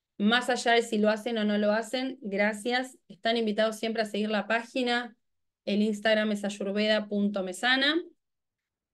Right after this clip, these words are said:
El Facebook es Ayurveda Mesana o Doctora Florencia de Antonio. Hay un YouTube también y hay inclusive un TikTok también, donde comparto esta información. Así que si pueden en este momento hacer la limpieza, bienvenidos. Si no pueden en este momento, ya habrá otra oportunidad, no pasa nada.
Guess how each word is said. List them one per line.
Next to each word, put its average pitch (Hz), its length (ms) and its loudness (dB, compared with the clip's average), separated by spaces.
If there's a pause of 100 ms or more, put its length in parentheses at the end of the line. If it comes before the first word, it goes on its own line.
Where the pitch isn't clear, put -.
(140)
El 220 200 2
Facebook 226 420 4
es 202 100 -4
Ayurveda 196 440 -2
Mesana 240 480 2
o - 20 2
Doctora 208 400 2
Florencia 208 380 0
de 208 40 0
Antonio. 247 480 0
Hay 240 200 2
un 226 100 0
YouTube 214 340 2
también 247 580 0 (180)
y 214 80 -6
hay 202 100 2
inclusive 208 500 -2
un 220 80 -4
TikTok 208 360 -4
también, 233 500 -2 (180)
donde 208 260 0
comparto 254 720 2
esta 247 240 -4
información. 240 920 -2 (320)
Así 226 260 -2
que 247 140 2
si 220 260 -2
pueden 233 400 4
en 220 80 -2
este 226 220 -6
momento 220 300 -2
hacer 214 180 -4
la 214 100 0
limpieza, 214 400 2
bienvenidos. 220 640 0
Si 226 120 -6
no 226 160 -2
pueden 240 260 0
en 208 60 0
este 208 200 -4
momento, 208 340 0
ya 262 220 0
habrá 202 200 4
otra 185 180 0
oportunidad, 185 440 -2
no 208 140 0
pasa 196 240 -6
nada. 294 360 2